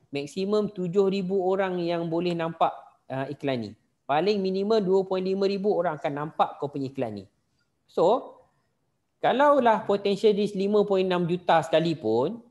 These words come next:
tapi bajet tiga puluh ringgit, dia tak pergi semua pun. Dia akan pergi mana? Dia akan pergi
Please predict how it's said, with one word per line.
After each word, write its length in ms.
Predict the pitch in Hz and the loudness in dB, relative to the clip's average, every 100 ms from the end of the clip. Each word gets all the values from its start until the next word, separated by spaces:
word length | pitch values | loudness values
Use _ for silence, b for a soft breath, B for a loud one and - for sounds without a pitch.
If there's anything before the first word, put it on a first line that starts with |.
| _ - | _ -4
tapi 240 | 147 254 226 | -4 -2 0
bajet 560 | 170 175 233 202 - | 2 2 2 -2 -4
tiga 240 | 196 180 185 | -4 -2 0
puluh 240 | 160 127 | 0 -2
ringgit, 560 | 104 123 214 220 - _ _ _ 190 | -2 0 0 -2 -16 _ _ _ -6
dia 80 | 247 | -4
tak 160 | - | -2
pergi 240 | 233 262 285 | -2 0 2
semua 240 | 220 262 | 2 2
pun. 320 | 285 202 156 _ _ - | 2 0 -4 _ _ -2
Dia 240 | 202 233 | 0 0
akan 80 | 233 | 0
pergi 240 | 226 254 | -2 -2
mana? 320 | 294 311 170 - _ _ _ _ _ _ _ - | 0 -2 -4 -10 _ _ _ _ _ _ _ -8
Dia 160 | 160 202 | -2 -2
akan 240 | 214 202 | 0 -2
pergi 640 | 143 117 113 156 269 - | -2 -4 -4 -2 -4 -8